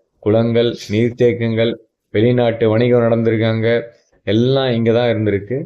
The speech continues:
இன்னைக்கு அவ எல்லாமே அழிஞ்சு போயிருச்சு. இந்த ஒரு கோயில் மட்டும்தான் இருக்கு. தமிழ் வரலாற்றை உயிருக்கு சாட்சியா நின்னுட்டு இருக்க கோயில் இது ஒண்ணுதான். அதனாலதான் யுனெஸ்கோல இந்த இடத்த வேர்ல்டு ஹெரிட்டேஜ்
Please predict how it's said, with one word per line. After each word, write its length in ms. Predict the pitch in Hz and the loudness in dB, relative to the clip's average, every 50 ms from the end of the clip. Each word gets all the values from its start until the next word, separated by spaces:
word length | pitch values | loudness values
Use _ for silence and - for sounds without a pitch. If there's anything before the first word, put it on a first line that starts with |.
| - - _ _ _ - | -10 -18 _ _ _ -6
இன்னைக்கு 420 | 110 120 127 127 123 - 127 120 | -4 -2 0 0 0 0 0 0
அவ 140 | 113 110 110 | 2 2 2
எல்லாமே 560 | 107 107 110 117 131 139 139 139 139 131 139 | 2 2 2 2 2 2 2 0 0 0 0
அழிஞ்சு 340 | 135 120 - 117 120 113 107 | 0 2 0 0 0 -2 -2
போயிருச்சு. 420 | 101 107 107 104 104 101 131 127 | 0 2 2 0 0 -2 -2 -2
இந்த 200 | 120 113 110 107 | -2 0 2 2
ஒரு 200 | 104 104 101 101 | 4 4 2 2
கோயில் 340 | 104 - 117 123 131 127 123 | 0 0 2 2 2 2 2
மட்டும்தான் 640 | 117 110 107 101 104 - 127 120 117 117 117 117 | 0 -2 -2 -4 -2 -2 -2 -2 0 0 0 0
இருக்கு. 400 | 110 107 101 98 - 101 95 - - _ | 0 -2 -2 -4 -6 -8 -8 -8 -12 _
தமிழ் 240 | - 113 117 127 139 | -4 -2 0 2 2
வரலாற்றை 580 | 139 135 131 120 131 127 120 117 - - 120 127 | 2 2 2 2 2 2 2 0 0 -2 -2 -2
உயிருக்கு 460 | 117 120 123 131 131 127 131 - 127 - - | 0 2 2 2 2 0 -2 -6 -8 -6 -2
சாட்சியா 380 | 117 113 113 113 - 127 123 120 | -2 -2 -2 -2 0 0 0 2
நின்னுட்டு 240 | 117 113 113 110 107 | 0 0 -2 -2 -2
இருக்க 220 | 104 107 95 104 | -2 -2 -2 -2
கோயில் 400 | 101 - 110 107 113 135 139 - - | -2 0 2 2 2 0 -2 -4 -4
இது 220 | - 107 104 107 | -2 0 2 2
ஒண்ணுதான். 420 | 101 98 95 101 98 95 92 95 - - - - _ _ - | 2 0 0 -2 -2 -4 -4 -6 -8 -12 -20 -20 _ _ -2
அதனாலதான் 680 | 107 113 123 127 127 127 120 117 117 127 139 143 - - _ _ - | 0 0 2 2 0 0 0 0 0 -2 -4 -4 -8 -12 _ _ -2
யுனெஸ்கோல 840 | 120 131 143 147 147 143 - - - 123 117 110 120 131 - 92 | 0 2 2 2 2 0 -2 -2 0 0 2 2 2 0 -2 -2
இந்த 220 | 110 113 107 110 | -2 0 2 2
இடத்த 560 | 107 107 107 - - - 131 143 143 - - _ _ _ _ | 2 2 0 0 0 0 0 0 -2 -6 -12 _ _ _ _
வேர்ல்டு 440 | - 110 117 135 147 151 151 143 - | -6 0 2 2 4 4 2 2 0
ஹெரிட்டேஜ் 600 | 123 120 120 123 131 131 127 131 131 127 127 123 | -2 -2 -2 -2 -2 -2 -2 0 0 0 0 0